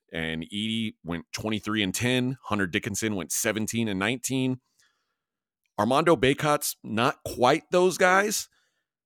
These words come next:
but he's, like, the, the next tier right below them,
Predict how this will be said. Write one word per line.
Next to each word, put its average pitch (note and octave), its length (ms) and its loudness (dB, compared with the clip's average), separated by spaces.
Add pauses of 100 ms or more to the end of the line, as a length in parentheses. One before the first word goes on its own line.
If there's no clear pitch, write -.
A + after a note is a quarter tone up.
(160)
but - 100 -10
he's, D#3+ 200 0
like, A3 220 0
the, D3 120 2
the B2+ 260 0
next C3 400 2
tier D#3 300 2
right A#2+ 280 2
below B2+ 360 4
them, F#2 400 0